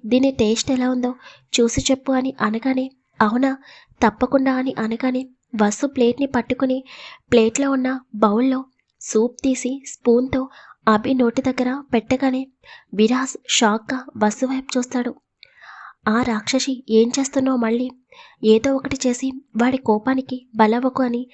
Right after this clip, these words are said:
విరాస్ మనసులో అనుకుంటుండగా వసు ఒక్కసారిగా వేడివేడిగా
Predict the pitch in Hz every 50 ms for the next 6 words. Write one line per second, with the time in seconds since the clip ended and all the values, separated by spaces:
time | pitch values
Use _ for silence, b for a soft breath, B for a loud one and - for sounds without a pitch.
0 | B B B B B B - 226 220 220 247 254 254 - - - 220 214 202 208
1 | 226 - - 269 262 269 - 220 214 220 226 - 262 254 262 254 247 240 247 -
2 | 269 269 - _ _ _ _ _ _ - 214 202 214 202 - - 269 262 254 240
3 | - - 262 262 294 277 269 262 262 254 262 - B B B B B B B 208
4 | 214 214 220 254 262 277 269 269 262 269 262